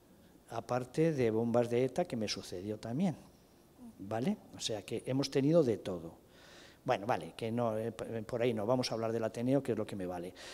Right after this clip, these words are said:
Total, que resulta de que a los cincuenta y dos años me mandan a casa,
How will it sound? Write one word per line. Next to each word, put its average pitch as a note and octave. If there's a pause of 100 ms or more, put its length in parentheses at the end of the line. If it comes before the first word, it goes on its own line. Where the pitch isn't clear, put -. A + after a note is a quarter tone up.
(140)
Total, C#3+
que B2+
resulta F3 (420)
de B2
que C3
a B2
los B2
cincuenta B2
y C3
dos E3
años D3+
me B2+
mandan C#3
a E3+
casa, G#3+